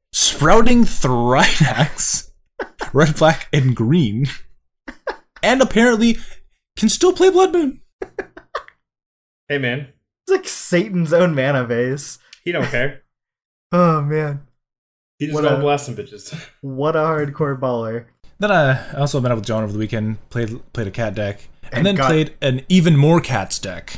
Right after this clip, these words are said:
Speaker 3: You received a very stern series of dickings that entire day. <laughs>
Speaker 1: Except for once.
Speaker 3: Yes. <laughs> There was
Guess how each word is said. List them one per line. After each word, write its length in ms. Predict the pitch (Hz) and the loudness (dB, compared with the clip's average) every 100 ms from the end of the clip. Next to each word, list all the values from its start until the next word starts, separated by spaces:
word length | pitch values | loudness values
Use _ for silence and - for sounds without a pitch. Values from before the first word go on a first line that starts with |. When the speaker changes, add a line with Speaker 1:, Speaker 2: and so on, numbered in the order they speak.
| 113 | -8
Speaker 3:
You 220 | 139 170 170 | -6 -6 -6
received 540 | 131 139 156 135 127 135 | -6 -6 -4 -4 -4 -8
a 80 | 117 | -8
very 360 | 110 127 120 | -2 0 0
stern 580 | 120 - - 135 135 120 | -4 -8 -8 -4 -4 -4
series 360 | 117 131 123 120 | -6 -6 -4 -4
of 200 | 113 101 | -8 -10
dickings 420 | 110 117 104 107 | -10 -8 -10 -10
that 160 | 110 110 | -12 -8
entire 480 | 127 - 127 113 107 | -10 -6 -6 -6 -8
day. 300 | 110 110 110 - - - - 240 | -8 -10 -12 -18 -20 -14 -6 -4
<laughs> 80 | - 233 - - 185 - - - _ _ _ _ _ _ _ _ _ | -2 -2 -4 -4 -14 -12 -14 -14 _ _ _ _ _ _ _ _ _
Speaker 1:
Except 240 | - - 190 | -8 -6 -2
for 100 | 151 | -2
once. 640 | 113 90 76 - - - | 0 -4 -4 -6 -8 -12
Speaker 3:
Yes. 460 | 131 135 107 - - - | -8 -6 -6 -12 -16 -10
<laughs> 140 | - - | -6 -4
There 160 | 180 - | -2 -4
was 320 | 160 - | -6 -8